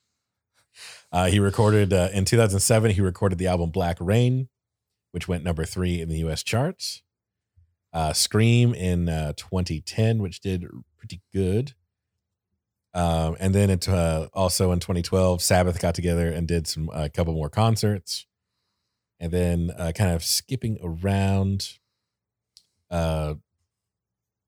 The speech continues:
he has actually reco-, I think he's recorded, uh, an album actually just this year.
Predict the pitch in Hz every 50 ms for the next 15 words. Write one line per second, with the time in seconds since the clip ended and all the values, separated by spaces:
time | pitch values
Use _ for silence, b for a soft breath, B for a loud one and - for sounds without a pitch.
0 | _ _ _ _ _ _ - - 110 107 104 101 98 95 98 95 92 - 120 120
1 | 110 113 135 147 - - 123 101 92 90 - - - 92 123 147 - 170 180 185
2 | 120 95 90 - - 95 90 85 82 82 78 82 78 76 73 71 71 - 82 82
3 | 80 82 82 78 78 80 82 - - 82 78 87 85 - - 78 76 - - 87
4 | 101 95 73 - - -